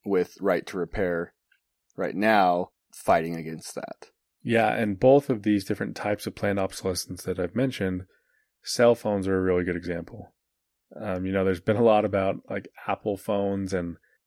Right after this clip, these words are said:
Speaker 2: I just recently was kind of forced to upgrade my phone, uh, because the phone that I had just,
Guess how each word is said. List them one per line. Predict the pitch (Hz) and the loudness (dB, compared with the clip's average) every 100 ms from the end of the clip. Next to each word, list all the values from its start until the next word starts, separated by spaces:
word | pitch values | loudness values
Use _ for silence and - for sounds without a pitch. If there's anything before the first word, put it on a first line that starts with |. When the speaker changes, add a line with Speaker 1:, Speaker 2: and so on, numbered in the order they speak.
| _ | _
Speaker 2:
I | 107 110 123 117 - 120 101 _ - | 4 6 6 4 -2 -8 -18 _ -6
just | - 123 110 | -2 0 0
recently | 104 139 151 110 101 98 98 | 4 4 4 -2 -4 -4 -2
was | 98 | -4
kind | - 101 | -4 -4
of | 95 | -4
forced | - 104 104 - | -6 -6 -6 -6
to | - | -4
upgrade | 104 - 90 87 85 - _ _ | -6 -4 -2 -2 -4 -12 _ _
my | 123 90 113 131 | -6 0 2 0
phone, | - 85 85 92 - _ _ _ _ _ _ - | -4 -8 -6 -8 -12 _ _ _ _ _ _ -4
uh, | 95 | -2
because | 90 95 - 104 95 101 | -2 -2 2 2 0 -4
the | 98 | -6
phone | - 117 | -2 -2
that | 107 | 0
I | 98 | -2
had | 92 151 127 104 | 0 0 0 -2
just, | - 104 - - | -4 -6 -6 -12